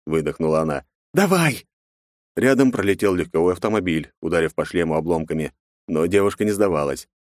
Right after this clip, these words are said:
Спустя минуту её сознание всё же полетело вниз, во мрак, зажигая мириады внезапно появившихся частиц.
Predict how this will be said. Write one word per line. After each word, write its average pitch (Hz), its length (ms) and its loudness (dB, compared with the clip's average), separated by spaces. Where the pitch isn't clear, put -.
Спустя - 480 0
минуту 92 460 0
её 92 180 2
сознание 92 520 0
всё 92 200 -2
же 85 120 -2
полетело 90 500 0
вниз, 95 500 -2
во 80 100 0
мрак, 95 480 0
зажигая 87 460 0
мириады 85 460 0
внезапно 82 440 -2
появившихся 85 560 -4
частиц. 90 580 -4